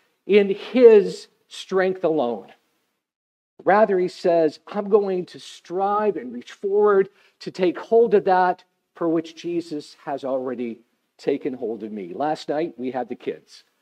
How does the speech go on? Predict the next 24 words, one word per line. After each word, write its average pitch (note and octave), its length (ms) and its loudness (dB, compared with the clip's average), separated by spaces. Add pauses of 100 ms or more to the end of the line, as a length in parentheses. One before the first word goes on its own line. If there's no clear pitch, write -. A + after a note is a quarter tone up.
(240)
Um, F#2 400 -14
David A#2 260 -6
and A2+ 100 -12
Katie C#3+ 300 -6
were A#2+ 140 -6
having A2 280 -10
a G2+ 40 -18
movie F3 380 -6
night, D#3+ 360 -6 (340)
and A2+ 240 -8
so G2+ 720 -6
Isla, D3 340 -2
who's A#2 260 -16
four, E3+ 580 -4
and F#2+ 200 -16
Samuel, C#3 560 -8
who's G#2 220 -16
a - 20 -16
year F#2+ 160 -14
and G2 80 -14
a A2 60 -14
half, C#3 260 -12
came B2 240 -12
over. A#2 320 -10